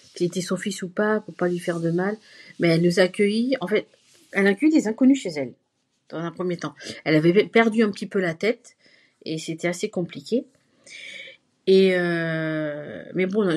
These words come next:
j-, j'ai quand même des souvenirs marquants de, de, de ce moment. Euh, et après, en fait, je crois que c'est en mille neuf cent quatre-vingts,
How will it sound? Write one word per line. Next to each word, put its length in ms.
j-, 300
j'ai 200
quand 120
même 120
des 60
souvenirs 340
marquants 440
de, 100
de, 240
de 340
ce 220
moment. 400
Euh, 420
et 160
après, 400
en 140
fait, 420
je 140
crois 280
que 80
c'est 120
en 40
mille 140
neuf 160
cent 160
quatre-vingts, 800